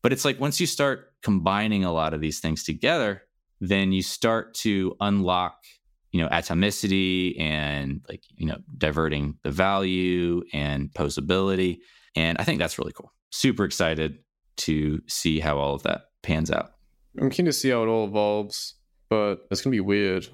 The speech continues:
Speaker 2: A lot can happen in a year, so we'll see. Hopefully Atlas changes everything. Same with Suave, but who knows?
Speaker 1: Hopefully. <laughs>
Speaker 2: But until then, I, I think we'll probably have a, another episode when that happens later down the road anyway.
Speaker 1: I'm looking forward to it.
Speaker 2: Oh, yeah, same.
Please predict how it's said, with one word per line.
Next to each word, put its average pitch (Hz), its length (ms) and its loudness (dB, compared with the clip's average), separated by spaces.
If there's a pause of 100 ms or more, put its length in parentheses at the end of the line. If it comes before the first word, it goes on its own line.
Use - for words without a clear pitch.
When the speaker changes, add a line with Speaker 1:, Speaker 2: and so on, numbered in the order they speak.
(100)
Speaker 2:
A - 40 0
lot 123 160 0
can 107 100 0
happen 104 400 0
in - 20 0
a 98 100 -2
year, 98 360 -2
so 101 460 -2 (100)
we'll 120 100 2
see. 98 300 0 (160)
Hopefully 107 320 0
Atlas 101 320 -4
changes 104 340 -2
everything. 107 480 -4 (160)
Same 107 220 0
with 104 80 -2
Suave, 107 500 0
but 110 200 -2 (360)
who 117 80 4
knows? 101 400 -2 (340)
Speaker 1:
Hopefully. 98 520 0
<laughs> - 60 -16 (520)
Speaker 2:
But 135 160 2
until 131 260 2
then, 143 240 2
I, 110 260 0
I 107 40 0
think 107 240 -4
we'll 104 220 2
probably 104 320 0
have 101 160 -2
a, 101 200 0 (160)
another 101 240 2
episode - 440 0
when 98 160 0
that 98 220 -2
happens 110 520 -2
later 101 180 2
down 98 120 0
the 98 80 -2
road 101 220 2
anyway. 104 380 -2 (220)
Speaker 1:
I'm 85 140 2
looking 90 200 2
forward 85 280 -2
to 85 100 2
it. - 180 -4 (400)
Speaker 2:
Oh, 120 120 2
yeah, 110 180 2
same. 113 420 -2